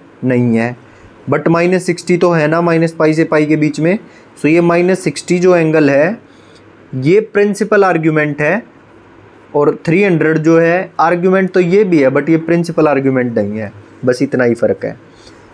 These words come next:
अब देखिए question practice करते हैं इनके arguments की। Z is equal to minus one plus under root three iota, तो यहाँ पर एक्स वाल-, रियल पार्ट जो है, एक्स वाला पार्ट वो नेगेटिव है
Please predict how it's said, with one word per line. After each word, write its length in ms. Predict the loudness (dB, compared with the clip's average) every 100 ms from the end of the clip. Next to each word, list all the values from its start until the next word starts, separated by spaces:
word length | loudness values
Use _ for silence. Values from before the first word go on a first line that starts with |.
| -6
अब 160 | -2 0
देखिए 300 | 0 0 0
question 320 | -2 -2 -2
practice 380 | -4 -4 -6 -2
करते 280 | -2 0
हैं 80 | -2
इनके 180 | -2 -2
arguments 560 | 0 0 0 -2 -4 -4
की। 180 | -4 -4 -10 -20 -20 -20 -20 -16 -4
Z 280 | -2 0 0
is 160 | 0
equal 220 | 2 2 2
to 120 | 2
minus 320 | 2 0 0 -2
one 160 | 0
plus 240 | 0 0 0
under 160 | 2
root 240 | 0 0 -2
three 160 | -2 -2 0
iota, 400 | 0 2 0 -4 -6 -20 -20 -10 -2
तो 60 |
यहाँ 240 | 0 0 0
पर 140 | -2
एक्स 420 | -2 -2 -4 -2
वाल-, 300 | 0 2 0 0
रियल 340 | -2 2 2 2
पार्ट 280 | 0 -2
जो 180 | 0 2
है, 120 | 2
एक्स 220 | 0 -2 -2
वाला 200 | 0 0
पार्ट 360 | 0 -2 -2 -4 -4 -12 -20 -8 -2
वो 80 |
नेगेटिव 520 | 0 0 -2 -2 -2 -2
है 220 | -8